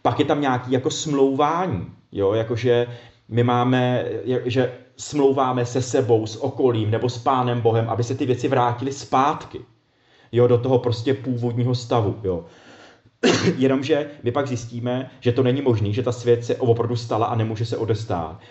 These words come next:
Tak pak může přijde-, přicházet, už jsme se o tom povídali,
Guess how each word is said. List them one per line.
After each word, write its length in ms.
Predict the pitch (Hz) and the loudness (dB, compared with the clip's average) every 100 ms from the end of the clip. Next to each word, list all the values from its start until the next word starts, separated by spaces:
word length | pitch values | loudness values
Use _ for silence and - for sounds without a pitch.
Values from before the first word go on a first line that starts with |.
| - - _ | -20 -20 _
Tak 140 | - 110 | -4 -2
pak 160 | 135 | -2
může 220 | 120 117 127 | 0 0 0
přijde-, 320 | - 123 120 | 0 0 0
přicházet, 640 | - 120 127 127 135 131 - - | 0 -2 0 -2 -4 -6 -12 -8
už 140 | 143 117 | -6 -2
jsme 120 | 120 | 0
se 100 | 123 | 0
o 80 | 113 | 0
tom 160 | 131 | 0
povídali, 520 | 123 120 117 117 117 | 0 0 2 2 0